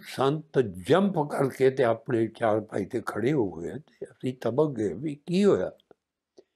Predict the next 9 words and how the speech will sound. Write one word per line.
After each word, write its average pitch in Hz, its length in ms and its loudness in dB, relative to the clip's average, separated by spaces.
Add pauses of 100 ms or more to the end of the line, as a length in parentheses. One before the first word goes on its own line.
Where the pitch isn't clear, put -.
(760)
ਮੈਂ 95 200 -6
ਕਿਹਾ, 101 200 -6
"ਜੀ 95 220 -6
ਕੀ 151 260 0
ਹੋਇਆ?" 113 260 2
ਤੇ - 280 -6
ਇੱਕ 156 260 0
ਔਰਤ 151 460 6
ਨੂੰ 147 400 4